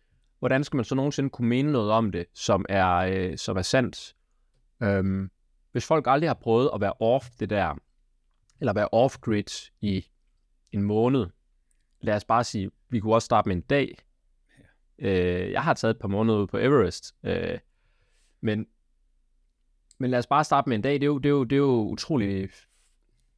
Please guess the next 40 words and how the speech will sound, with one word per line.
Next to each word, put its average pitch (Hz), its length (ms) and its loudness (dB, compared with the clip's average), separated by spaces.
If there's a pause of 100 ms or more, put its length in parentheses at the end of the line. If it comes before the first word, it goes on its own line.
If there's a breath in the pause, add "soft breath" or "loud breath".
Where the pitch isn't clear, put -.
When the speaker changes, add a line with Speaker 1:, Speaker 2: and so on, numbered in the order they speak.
(140)
Speaker 1:
frygtsomt - 420 -2
for 101 100 -6
folk 107 260 0
at - 60 -10
forestille 113 420 -4
sig 92 100 -4
det. 110 220 0 (480)
Speaker 2:
Måske 113 340 -2
endda 107 220 2
bare 98 180 2
et 95 60 -4
par 110 100 -2
timer. 123 300 -8 (320)
Speaker 1:
Eller 151 140 0
bare 156 140 0
Speaker 2:
Det 107 40 -4
Speaker 1:
et - 20 -10
par 98 80 -2
Speaker 2:
vil - 20 -6
være 95 40 -6
Speaker 1:
timer. 160 180 -6
Speaker 2:
frygtsomt 120 400 -2
for 113 80 -6
dem. 139 80 -2
Speaker 1:
Eller 147 260 0 (120)
bare 131 200 -4
ikke 139 80 -8
at 131 40 -4
have 120 80 -2
mobilen 123 280 -2
i 123 40 -2
lommen, 143 440 -2
Speaker 2:
Ja. 110 80 2
Speaker 1:
ikke? 110 200 -4
Øh, 104 260 -4
den 107 120 -2
tro 156 220 0
følgesvend, 131 560 0
der 98 260 2 (440)
Speaker 2:
Ja. 107 140 -4